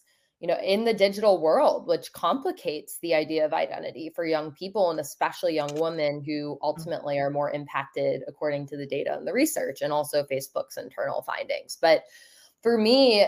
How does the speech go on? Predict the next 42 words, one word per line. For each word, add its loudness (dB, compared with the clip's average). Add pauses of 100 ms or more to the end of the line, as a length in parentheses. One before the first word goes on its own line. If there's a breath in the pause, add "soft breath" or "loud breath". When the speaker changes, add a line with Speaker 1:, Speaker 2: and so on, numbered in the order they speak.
(140)
Speaker 1:
I 8
was 4
someone 0
who -4
ultimately -4
used -6
social -4
media 0
as -2
a -4
way -4
to -8
show -2
the -4
world 0
that 2
I 4
was -4
secure -4
in -2
who -4
I 0
was, 4
but 0
really 0
what 2
it 0
was, 0
was -4
a -6
shield 2
and -2
a 0
way 0
to -12
create -2
a -6
reality 2
when -4
behind 2
the 2
screen, -6